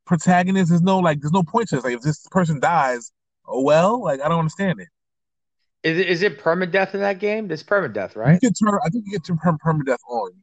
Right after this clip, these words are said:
Speaker 1: You can turn it on or off.
Speaker 2: Oh, you see that? I mean, I haven't even touched it yet. I'm still with the Cyberpunk and having it crash so far.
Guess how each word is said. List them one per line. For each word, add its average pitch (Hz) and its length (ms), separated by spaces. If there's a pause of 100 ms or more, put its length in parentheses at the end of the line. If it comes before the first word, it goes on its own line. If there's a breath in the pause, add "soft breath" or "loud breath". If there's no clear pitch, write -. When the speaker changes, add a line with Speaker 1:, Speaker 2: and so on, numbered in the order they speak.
(160)
Speaker 1:
You - 80
can - 80
turn 147 180
it 113 40
on 117 180
or 98 140
off. - 220 (400)
Speaker 2:
Oh, 135 240
you 98 100
see 139 300
that? 143 120
I 139 140
mean, 151 180
I 143 100
haven't 156 260
even 120 200
touched 135 340
it 113 100
yet. 107 120
I'm 117 140
still 139 340
with 123 180
the 110 240 (480 soft breath)
Cyberpunk 139 840 (260)
and 127 220
having 131 320
it 120 140
crash 127 480
so 123 240
far. 120 500